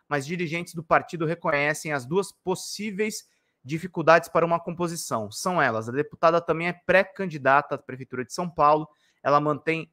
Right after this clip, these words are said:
relações com aspirações petistas. Segundo o jornalista Gustavo Uribe, que é a fonte dessa matéria, da C N N Brasil, em um acordo em que o P T abre mão de protagonizar a chapa,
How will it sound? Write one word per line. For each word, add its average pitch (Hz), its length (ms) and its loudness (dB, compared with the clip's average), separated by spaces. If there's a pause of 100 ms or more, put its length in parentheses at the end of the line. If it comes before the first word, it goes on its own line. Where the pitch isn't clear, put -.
relações 170 760 -2
com 175 240 -4
aspirações 165 640 -2
petistas. - 720 -10
Segundo 147 540 -8
o 131 60 -10
jornalista 131 420 -4
Gustavo 143 320 -2
Uribe, 175 280 -2 (300)
que - 100 0
é 143 40 8
a 139 40 6
fonte - 360 -6
dessa 120 200 -2
matéria, 160 560 4 (240)
da 135 140 2
C 175 140 -4
N 156 120 0
N 147 140 -2
Brasil, 170 500 0 (380)
em 156 140 -2
um 190 100 2
acordo 190 580 8
em 170 120 -2
que 170 100 -8
o 160 40 -10
P 147 180 -4
T 147 260 0
abre 135 300 4
mão 120 360 -2
de 113 120 -10
protagonizar 120 640 -2
a 147 60 2
chapa, 147 480 2